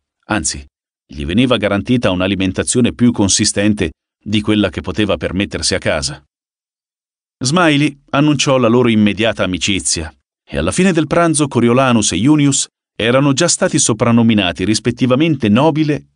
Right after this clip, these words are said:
e Pertica, uno per il modo di comportarsi a tavola, l'altro per via della corporatura.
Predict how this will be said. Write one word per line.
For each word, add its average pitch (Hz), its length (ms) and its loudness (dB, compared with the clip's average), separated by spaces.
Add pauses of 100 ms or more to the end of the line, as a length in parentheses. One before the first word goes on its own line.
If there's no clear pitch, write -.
e 120 160 0
Pertica, 90 600 -4 (520)
uno 190 220 4
per 135 140 0
il 101 100 2
modo 107 220 2
di 95 120 -2
comportarsi 90 680 -4
a 71 60 -10
tavola, 76 440 -4 (300)
l'altro 147 380 0
per 113 180 0
via 120 200 2
della 92 180 0
corporatura. 76 760 -6